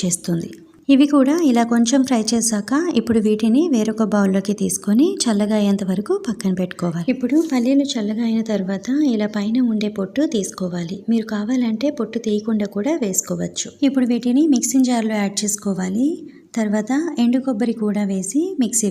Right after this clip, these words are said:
వేసుకోవాలి. ఒకేసారి కాకుండా ఇలా మధ్య మధ్యలో మిక్స్ చేసుకుంటూ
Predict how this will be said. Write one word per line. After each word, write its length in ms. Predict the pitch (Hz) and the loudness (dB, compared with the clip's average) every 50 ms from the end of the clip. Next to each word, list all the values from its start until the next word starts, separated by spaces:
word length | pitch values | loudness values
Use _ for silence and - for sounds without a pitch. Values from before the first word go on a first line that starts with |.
| 175 180 | 0 -2
వేసుకోవాలి. 560 | 175 175 - - 180 170 170 165 160 - - - - - _ _ _ _ _ - - - - - - 247 | -2 -4 -6 -8 -8 -6 -6 -6 -8 -10 -12 -18 -20 -20 _ _ _ _ _ -20 -20 -20 -14 -8 -6 -4
ఒకేసారి 420 | 233 - 302 311 285 302 277 226 226 - 226 | -2 0 0 0 2 0 0 -2 -2 -2 -4
కాకుండా 380 | 208 226 220 220 220 247 277 302 294 262 | -4 -2 -2 0 0 2 2 2 2 2
ఇలా 140 | 226 220 220 214 214 | 2 0 0 0 0
మధ్య 180 | 208 196 233 240 240 240 | 0 0 2 2 2 2
మధ్యలో 280 | 208 202 214 226 269 302 294 254 | 0 0 0 0 2 2 2 2
మిక్స్ 180 | 220 - - - 240 | 0 0 0 0 0
చేసుకుంటూ 480 | 233 226 233 - 220 214 208 202 294 | 0 0 -2 -2 -2 -2 -2 -2 -2